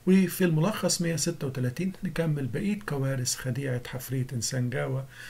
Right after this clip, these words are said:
التي جعلت التطور حقيقي. تكمل خديعة إنسان جاوا والكارثة التالتة بعد كل اللي عرفناه. ديبوا لأنه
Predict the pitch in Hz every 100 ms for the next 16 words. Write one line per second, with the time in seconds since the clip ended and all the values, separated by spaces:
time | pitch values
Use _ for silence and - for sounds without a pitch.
0 | - - 131 127 123 117 120 117 107 -
1 | 127 113 101 - - - - - - -
2 | - - - - - - - - 185 269
3 | 247 165 165 180 151 127 156 156 127 143
4 | 185 156 127 151 151 - - - - 151
5 | 139 131 127 110 123 160 156 120 104 101
6 | - 117 - 156 190 196 202 226 190 160
7 | 147 143